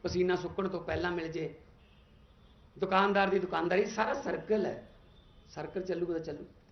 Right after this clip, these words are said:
ਪਹਿਲਾਂ ਤਾਂ ਇਹਨਾਂ ਨੂੰ ਪਤਾ ਹੀ ਨਹੀਂ ਸੀਗਾ, ਆਪਦੇ, ਆਪਦੇ ਪਰਿਵਾਰ ਤੋਂ ਬਿਨਾਂ ਕੁਝ ਪਤਾ ਹੀ ਨਹੀਂ ਸੀਗਾ ਜੀ, ਵੀ ਹੋਰ ਕੀ ਹੁੰਦਾ, ਹੋਰ ਕੌਣ ਹੁੰਦੇ ਨੇ। ਸੋ ਇਸ ਕਰਕੇ ਅੱਜ ਤੁਹਾਡੇ ਕੋਲੇ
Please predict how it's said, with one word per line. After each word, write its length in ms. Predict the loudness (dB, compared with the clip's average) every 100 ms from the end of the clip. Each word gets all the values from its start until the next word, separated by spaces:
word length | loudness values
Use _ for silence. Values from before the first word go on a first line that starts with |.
| -20 -20 -20 -20 -20 -20 -2
ਪਹਿਲਾਂ 200 | 0 0
ਤਾਂ 100 | 0
ਇਹਨਾਂ 120 | -4
ਨੂੰ 120 | -4
ਪਤਾ 240 | 0 2 2
ਹੀ 100 | 0
ਨਹੀਂ 140 | -2
ਸੀਗਾ, 240 | -2 -2 0
ਆਪਦੇ, 520 | 0 0 0 -2 0
ਆਪਦੇ 240 | 0 2
ਪਰਿਵਾਰ 300 | 2 4 2
ਤੋਂ 120 | 2 -2
ਬਿਨਾਂ 140 | -2
ਕੁਝ 140 | -4
ਪਤਾ 280 | -6 -4 4
ਹੀ 120 | 4
ਨਹੀਂ 160 | 6 2
ਸੀਗਾ 140 | -2
ਜੀ, 140 | -6 -6 -12 -20 -20 -20 -20 -20 -20 -20 -20 -20 -16 6
ਵੀ 80 |
ਹੋਰ 260 | 10 10 8
ਕੀ 200 | 2 0
ਹੁੰਦਾ, 200 | 2 6
ਹੋਰ 240 | 8 8
ਕੌਣ 200 | 6 4
ਹੁੰਦੇ 240 | 4 4 4
ਨੇ। 140 | 2 -2 -18 -20 -20 -20 -20 -20 -20 -20 -20 -20 -20 -20 -20 -20 -20 -20 -20 -20 -20 -20 -20 -20 -20 -20 2
ਸੋ 120 | 2
ਇਸ 100 | 4
ਕਰਕੇ 340 | 0 0 2
ਅੱਜ 160 | 4 6 6 2 -12 -20 -20 -20 -20 -20 -20 -20 -20 -20 -20 -20 -20 -20 -20 -20 -20 -20 -20 -20 -20 -10
ਤੁਹਾਡੇ 240 | -8 -6
ਕੋਲੇ 500 | -4 -2 -2 -2 -6